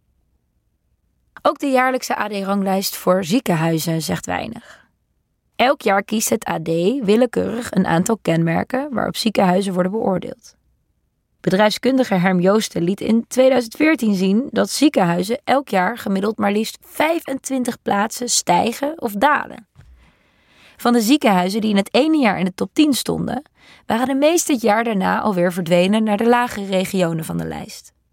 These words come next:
Kies je dus het beste ziekenhuis uit,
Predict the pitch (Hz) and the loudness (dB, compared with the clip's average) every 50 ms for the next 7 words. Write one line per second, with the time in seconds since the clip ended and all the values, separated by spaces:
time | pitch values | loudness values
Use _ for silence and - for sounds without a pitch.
0 | _ _ _ _ _ _ _ _ _ _ _ _ _ _ _ - 311 302 - - | _ _ _ _ _ _ _ _ _ _ _ _ _ _ _ -2 -2 -2 -2 0
1 | 269 214 240 240 - - _ _ _ - - 214 226 - 180 220 262 294 - - | 0 2 2 0 0 -6 _ _ _ -6 -4 -4 -4 -2 0 2 2 2 0 -2
2 | - 214 190 208 320 330 - 202 185 180 151 160 151 - 170 156 180 247 - - | -4 -4 0 2 0 0 0 -4 -6 -6 -4 -4 -4 -4 -4 -2 -4 -4 -6 -10
3 | - | -16